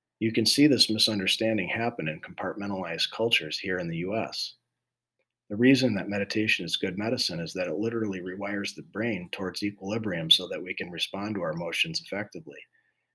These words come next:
Daily practice is a general workout that exercises our social skills because the rehearsal pays off. Self-awareness is knowing our triggers ahead of time. When we lean into our pain and then shift our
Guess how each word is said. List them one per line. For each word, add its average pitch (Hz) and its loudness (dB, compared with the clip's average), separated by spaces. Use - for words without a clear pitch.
Daily 120 8
practice 117 2
is - -4
a 90 -6
general 104 -2
workout 98 -2
that 90 -6
exercises 92 0
our 85 -4
social 113 2
skills 85 -4
because 98 -8
the 92 -8
rehearsal 101 0
pays 87 -4
off. 101 -2
Self-awareness 123 8
is 90 -4
knowing 117 0
our 87 0
triggers 110 0
ahead 110 2
of 113 2
time. 71 -8
When 110 -4
we 104 0
lean 135 6
into 123 6
our 87 0
pain 92 0
and 101 0
then 117 2
shift 120 6
our 95 2